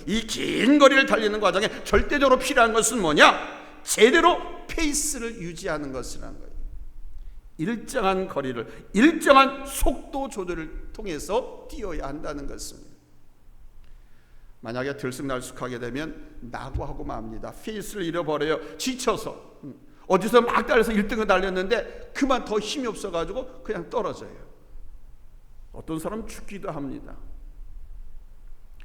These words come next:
우리의 영적인 페이스도 이와 똑같습니다. 그리고 장거리이기 때문에 인내를 해야 합니다.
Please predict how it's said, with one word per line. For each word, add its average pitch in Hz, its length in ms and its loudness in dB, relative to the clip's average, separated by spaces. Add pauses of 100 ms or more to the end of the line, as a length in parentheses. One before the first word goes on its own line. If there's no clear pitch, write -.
(240)
우리의 135 500 -2
영적인 214 760 8
페이스도 180 800 -2
이와 143 340 -6
똑같습니다. - 920 -8 (1600)
그리고 139 920 -6 (640)
장거리이기 170 720 0
때문에 147 540 -6
인내를 131 540 -4
해야 160 180 -16
합니다. - 40 -20